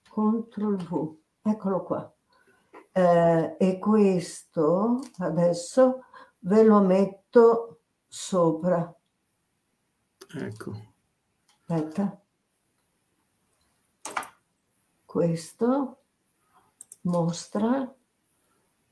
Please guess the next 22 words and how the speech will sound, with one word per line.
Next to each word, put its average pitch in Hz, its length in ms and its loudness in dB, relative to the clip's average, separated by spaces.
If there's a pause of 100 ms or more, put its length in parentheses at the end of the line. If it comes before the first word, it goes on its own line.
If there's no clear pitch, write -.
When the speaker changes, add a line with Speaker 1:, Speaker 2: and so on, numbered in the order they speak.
(1120)
Speaker 1:
Eccolo, 220 460 6
è 226 160 10
qua. 175 400 6 (540)
È 202 100 0
stato 254 300 8
un 233 80 6
piacere 226 460 6
incontrarvi 214 680 6
nuovamente. 180 800 4
Spero 226 420 6
che 185 140 -2
l'argomento 180 760 0
sia 170 300 -2
stato 175 520 0
di 156 100 0
vostro 170 460 0
interesse. 190 840 0 (340)
Aspetta 247 420 4
che 185 200 0
cerco 220 480 4
questo 175 440 -4
qua. 226 440 2